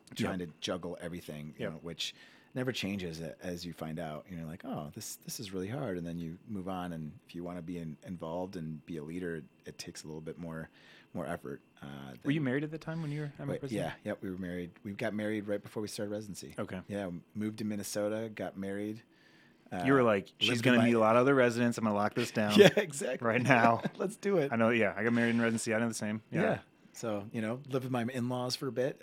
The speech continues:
Speaker 2: It was, uh, it was a, it's a great time. <laughs>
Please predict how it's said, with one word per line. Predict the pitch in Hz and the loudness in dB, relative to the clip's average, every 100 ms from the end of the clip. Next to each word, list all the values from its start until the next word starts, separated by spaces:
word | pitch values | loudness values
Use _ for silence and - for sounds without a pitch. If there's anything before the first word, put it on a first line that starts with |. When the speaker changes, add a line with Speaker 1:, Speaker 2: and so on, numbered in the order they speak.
| - | -4
Speaker 2:
It | 143 | -2
was, | 131 120 | -2 -2
uh, | 110 104 98 - _ - | -4 -4 -8 -12 _ -16
it | |
was | 76 85 | -12 -12
a, | 82 _ - | -14 _ -18
it's | - | -16
a | |
great | - 104 - | -10 -10 -8
time. | - - 185 _ _ _ - - _ | -12 -14 -16 _ _ _ -20 -20 _
<laughs> | - | -12